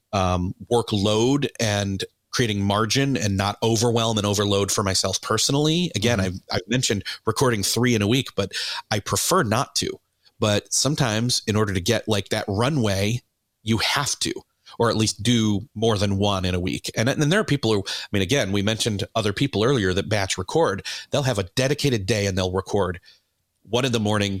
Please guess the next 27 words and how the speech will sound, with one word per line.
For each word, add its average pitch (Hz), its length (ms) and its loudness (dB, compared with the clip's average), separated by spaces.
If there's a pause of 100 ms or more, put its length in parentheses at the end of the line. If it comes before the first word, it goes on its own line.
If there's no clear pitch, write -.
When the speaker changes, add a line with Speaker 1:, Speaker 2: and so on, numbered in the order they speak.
(100)
Speaker 1:
one 120 260 0
late 117 200 0
morning, 95 360 0
one 117 340 0
in 123 140 2
the 104 260 0 (180)
late 101 160 0
Speaker 2:
Right. 120 80 2
Speaker 1:
a-, 120 160 0
early 143 240 4
Speaker 2:
Right. 131 60 2
Speaker 1:
afternoon, 117 320 0
and 113 120 2
one 147 180 2
late 170 220 4
afternoon, 107 440 0
and 113 140 0
then 110 100 0
they've 107 180 0
done 110 220 0
for 110 120 0
the 104 100 0
month. - 560 -4
That's 127 140 0
a 151 60 2
viable 110 440 2
option. 143 440 -2